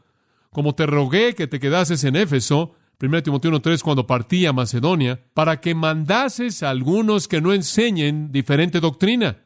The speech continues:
¿Sabe usted que algunas personas ya se habían metido a esa iglesia unos cuantos años después y comenzaron a enseñar doctrina falsa? Gente que se habían levantado de la congregación. Y él le dice a Timoteo, "No escuches a sus genealogías falsas interminables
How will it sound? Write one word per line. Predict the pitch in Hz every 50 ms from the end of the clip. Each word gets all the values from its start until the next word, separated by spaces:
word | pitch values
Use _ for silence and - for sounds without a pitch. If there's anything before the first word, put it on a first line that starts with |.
| _ _
¿Sabe | - 165 175 185 185
usted | 139 - 175 185 196
que | 170 160
algunas | 139 156 175 160 -
personas | 151 123 113 - 156 170 180 180 143 104
ya | 117 139 151 170
se | 160 - 147
habían | 131 143 165 160
metido | 139 120 - 139 147 156 147
a | 135
esa | 147 143 - 147
iglesia | 120 120 127 139 147 - 156 156 143 117 - - _ _ _ _
unos | 147 156 156 -
cuantos | - 156 160 160 160 147 131 - 143
años | 143 156 175 180 180 185 165 - - - - _ _ _ _
después | 139 131 - - 147 156 185 - -
y | 151
comenzaron | 147 127 127 120 117 151 165 160 156
a |
enseñar | 135 - 127 117 123 139 165 160
doctrina | 160 - - 151 160 147 127
falsa? | 104 127 135 131 - 180 185 175 - _ _ _ _ _ _
Gente | - 160 170 180 165 196
que | 160 151
se | 113 123
habían | 123 143 165 175
levantado | 165 143 127 113 104 - 143 135 135 160 175 165
de | 160 151
la | 139 127
congregación. | - 139 131 123 127 123 123 113 - - 139 160 185 175 - _ _ _
Y | - 208
él | 208
le | 180
dice | 160 135 147 143
a |
Timoteo, | 143 131 127 123 113 139 151 143 110 - _ _ _ _ _
"No | 262 269
escuches | 202 - - 147 143 131 - 139 131 113 131
a | 123
sus | 113 127 131 110 -
genealogías | 135 123 123 120 120 117 101 139 147 143 127 -
falsas | 135 131 135 123 131 113 -
interminables | 131 113 135 120 117 120 117 123 131 139 143 143 123 -